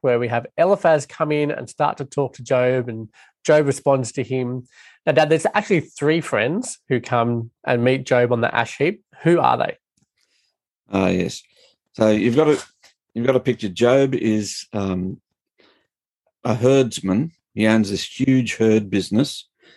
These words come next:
Speaker 2: uh, with tens of thousands of animals.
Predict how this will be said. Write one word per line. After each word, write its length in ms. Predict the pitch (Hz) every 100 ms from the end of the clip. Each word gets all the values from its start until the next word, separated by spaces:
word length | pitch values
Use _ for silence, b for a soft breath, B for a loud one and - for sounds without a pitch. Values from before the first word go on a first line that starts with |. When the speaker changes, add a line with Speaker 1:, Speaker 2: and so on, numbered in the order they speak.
| b _ -
Speaker 2:
uh, 160 | 98 98
with 200 | 98 -
tens 280 | 117 123 98
of 120 | 90
thousands 420 | 104 107 98 90
of 100 | 95
animals. 600 | 98 101 87 - 143 -